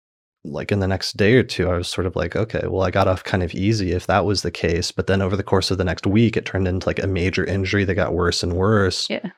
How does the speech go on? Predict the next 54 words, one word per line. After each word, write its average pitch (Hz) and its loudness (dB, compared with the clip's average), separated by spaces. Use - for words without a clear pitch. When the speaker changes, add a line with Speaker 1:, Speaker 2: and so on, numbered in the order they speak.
Speaker 1:
to - -4
the 92 -2
point 87 0
where 87 4
I 87 6
had 87 0
to, 90 0
like, 85 -2
stop - 0
going 95 2
to - -8
the 92 -2
gym 87 -2
for 85 -2
months 92 0
and 90 -2
was 87 -2
in, 87 0
like, 85 -6
recovery 92 -2
for, - -6
like, 90 -4
a 95 0
long 87 -2
time 90 -8
from 95 -4
what 90 -6
turned 92 -2
out 85 -2
to 92 -6
be 87 -4
a 85 -2
major 87 -4
injury 92 -4
that 101 2
at 92 0
the 85 0
time, 95 0
even 92 0
within 87 -2
a 85 -2
day 87 0
or 92 0
two 90 -2
of 87 -4
it - -6
happening, 87 -2
I 90 -4
didn't 85 -6
recognize 85 -6
as 90 -6
being, 80 -8
like, - -12
super 92 -6